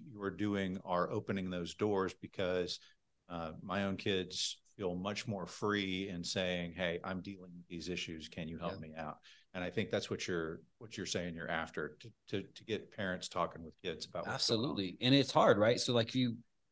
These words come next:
Speaker 2: break a bone in your knee and it's bone sticking out, like, you're going to the E R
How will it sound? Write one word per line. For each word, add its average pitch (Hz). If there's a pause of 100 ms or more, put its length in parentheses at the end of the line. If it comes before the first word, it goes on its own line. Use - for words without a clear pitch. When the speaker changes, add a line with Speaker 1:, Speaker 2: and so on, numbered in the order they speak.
(160)
Speaker 2:
break 175
a 165
bone 147
in 135
your 123
knee 143
and 127
it's -
bone 156
sticking 156
out, 123
like, 120
you're 131
going 139
to 135
the 117
E 131
R 120